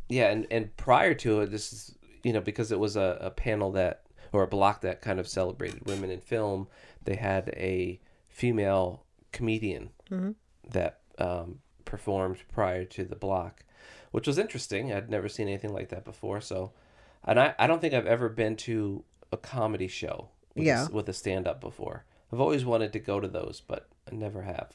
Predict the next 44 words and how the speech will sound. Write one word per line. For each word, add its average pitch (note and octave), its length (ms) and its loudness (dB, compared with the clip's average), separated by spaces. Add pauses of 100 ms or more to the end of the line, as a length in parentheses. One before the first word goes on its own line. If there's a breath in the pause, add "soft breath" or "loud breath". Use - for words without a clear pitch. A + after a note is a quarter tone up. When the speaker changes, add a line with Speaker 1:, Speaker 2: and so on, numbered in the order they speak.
Speaker 1:
They're A2 140 -2
expensive G2+ 680 -10
for F#2 160 -8
the - 120 -10
good - 220 -10 (140)
people. - 340 -14 (800 loud breath)
Speaker 2:
I G#3+ 100 8
think C4+ 220 6
I G#3 100 8
just, G3+ 280 2
Speaker 1:
Um, F#3+ 60 -2
Speaker 2:
like, F#3+ 260 4
I F#3+ 100 10
get G3 220 6
scared E3+ 640 6
of D#3+ 160 2
somebody D#3+ 500 4
not D3 360 2
doing D#3+ 360 4
well, F3+ 300 6
Speaker 1:
Yeah. A2+ 120 6
Speaker 2:
and - 100 4
so E3+ 160 8
then D#3+ 180 6
I D#3 100 8
don't D#3+ 180 6
wanna D3 200 4
go C#3 320 6
because D#3+ 340 2
I'm D#3 160 4
like, D3 220 0 (340 loud breath)
I E3+ 100 6
get D#3+ 240 8 (140)
just - 280 -2
scared D#3 420 4
for D#3 240 6
them. F#3 400 4
Speaker 1:
Mm-hmm. G5 760 6 (200)
Speaker 2:
<laughs> - 180 -10
Unless G3+ 320 10
it's A3+ 140 6
a G#3 40 4
comedian E3+ 640 8
that D3+ 300 0